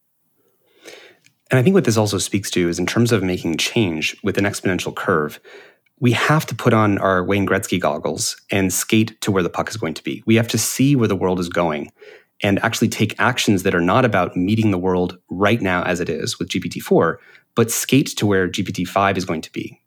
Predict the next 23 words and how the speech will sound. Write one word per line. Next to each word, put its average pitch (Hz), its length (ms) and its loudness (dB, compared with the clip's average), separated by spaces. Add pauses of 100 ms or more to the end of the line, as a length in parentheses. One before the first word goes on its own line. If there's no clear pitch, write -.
to - 100 -4
where 95 140 2
Gemini 98 380 2
is - 100 -8
going 82 140 -6
to - 60 -14
be, 82 120 -8
Google's 92 360 -4
next - 220 -10
model, - 320 -8 (400)
and 113 100 4
ask, 113 340 2
what 113 280 2
are 165 120 4
the 104 400 0
constraints 110 600 0
or 87 120 -2
the - 120 -4
guardrails 95 480 0
that 95 100 -4
we're 101 100 -2
gonna 92 140 0
need 90 380 -2